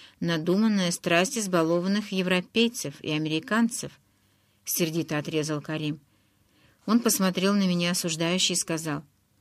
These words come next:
«Султана, мне кажется, твоей дочери следует быть разумнее». Глаза Амани наполнились слезами. Она попросила разрешения уйти.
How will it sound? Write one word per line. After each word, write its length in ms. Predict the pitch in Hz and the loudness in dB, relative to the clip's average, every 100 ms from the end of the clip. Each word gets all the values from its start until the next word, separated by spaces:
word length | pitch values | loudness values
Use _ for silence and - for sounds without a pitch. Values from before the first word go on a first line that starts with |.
| _ _ | _ _
«Султана, 640 | - 233 233 180 143 135 - _ _ _ - | -2 0 0 0 -2 -4 -10 _ _ _ -2
мне 200 | 180 196 | 0 2
кажется, 580 | 196 175 180 - 233 233 | 2 2 2 -2 -4 -4
твоей 400 | 185 170 165 160 | 0 2 2 2
дочери 420 | 165 165 214 214 | 0 0 0 -2
следует 440 | 208 202 208 196 | 0 0 0 0
быть 220 | 175 170 | -2 -2
разумнее». 640 | 190 202 190 165 160 160 175 - _ _ _ _ _ _ _ _ _ - _ - | 0 0 0 -2 -2 -4 -8 -14 _ _ _ _ _ _ _ _ _ -20 _ -4
Глаза 420 | 180 180 202 277 | 0 2 4 6
Амани 340 | 233 196 226 | 6 6 4
наполнились 680 | 220 185 170 175 180 175 170 | 4 2 0 2 2 0 -2
слезами. 560 | - 165 160 156 156 165 _ _ _ _ _ | -4 -4 -4 -4 -6 -12 _ _ _ _ _
Она 240 | 175 208 269 | 2 4 4
попросила 580 | 202 170 170 220 220 | 2 2 2 2 2
разрешения 720 | 196 165 156 - 170 170 165 - | 2 0 0 2 2 0 -2 -4
уйти. 480 | 151 139 - 147 | -6 -6 -8 -8